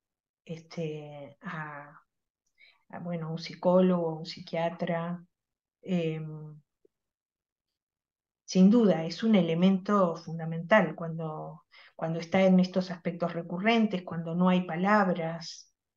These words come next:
este, esa sería la situación. Ahora, el problema es que no se trata de imponer una consulta o im-, imponer una derivación.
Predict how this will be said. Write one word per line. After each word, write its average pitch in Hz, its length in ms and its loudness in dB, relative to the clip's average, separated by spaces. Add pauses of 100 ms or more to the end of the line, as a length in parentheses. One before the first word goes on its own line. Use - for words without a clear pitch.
(120)
este, 156 760 -14 (1500)
esa 190 220 -2
sería 175 360 -2
la 170 100 -6
situación. 175 720 -6
Ahora, 180 420 2 (200)
el 180 160 -2
problema 185 680 0
es 214 380 0 (260)
que 170 120 -6
no 170 120 0
se 185 160 0
trata 196 400 2
de 196 160 2
imponer 180 880 2 (140)
una 160 220 -6
consulta 160 880 -8 (880)
o 175 220 0
im-, 180 220 4
imponer 175 540 4
una 202 220 6
derivación. 160 1000 0